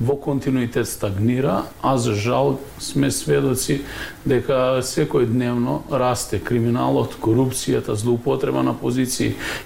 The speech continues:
јавни функции, само себе наградување на поединци на власта. И едноставно државата функционира како приватно акционерско друштво во кое што дуи всушност е главниот менеджер,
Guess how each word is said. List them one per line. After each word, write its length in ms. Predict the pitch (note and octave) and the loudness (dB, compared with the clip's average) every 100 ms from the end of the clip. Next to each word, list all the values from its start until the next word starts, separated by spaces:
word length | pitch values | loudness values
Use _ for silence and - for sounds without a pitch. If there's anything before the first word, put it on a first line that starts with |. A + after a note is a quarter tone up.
| - | 0
јавни 360 | B2+ C3+ C3 | 0 2 0
функции, 580 | B2 C3+ C3 B2 - A2+ | 0 2 2 2 0 0
само 340 | G#2+ - C#3+ C#3+ | 0 0 2 2
себе 340 | - D3+ C#3+ | 2 0 2
наградување 760 | C#3+ C3+ C#3 B2+ C#3 C3 B2+ B2 | 0 2 2 2 2 2 0 0
на 120 | A#2+ | 0
поединци 500 | - C3+ B2+ A#2+ - | 2 2 4 2 0
на 80 | B2+ | -2
власта. 560 | B2 B2 A#2+ - A2+ - - - | 0 2 0 0 -4 -4 -8 -2
И 380 | B2+ C3 C3 C3 | 2 4 2 2
едноставно 580 | C3+ D3 D3 E3 D#3+ | 0 0 0 2 2
државата 540 | C#3 B2 C#3 D#3+ D#3+ C#3+ | 2 2 2 2 0 -2
функционира 760 | - C#3+ B2+ - C#3 D#3+ D#3 | 0 0 2 0 2 4 2
како 300 | D#3 D3+ E3 | 0 -2 -2
приватно 540 | B2+ D#3 E3 D#3+ E3+ E3 | 0 2 4 2 0 -4
акционерско 640 | D#3 F3 D#3+ D#3+ D3+ - | -4 0 4 4 2 -2
друштво 540 | A#2 A#2 E3 - C#3+ - - - - | 0 2 2 0 -2 -2 -6 -12 -2
во 380 | D#3 C#3+ C#3 C3+ | 0 2 2 2
кое 400 | - D#3+ D3+ C3 | 2 4 6 4
што 220 | B2+ A#2+ | 2 -4
дуи 500 | G2+ G#2+ C#3+ A2+ F#2 - - | -2 2 2 2 0 -10 -16
всушност 600 | - - A2+ - G#2 - | -10 -2 0 0 -2 -2
е 40 | F#2 | 0
главниот 540 | G#2+ A#2 C3+ C3+ C3+ | 2 2 2 0 0
менеджер, 500 | C#3+ D3 C3+ C#3+ E3+ | 0 0 0 2 0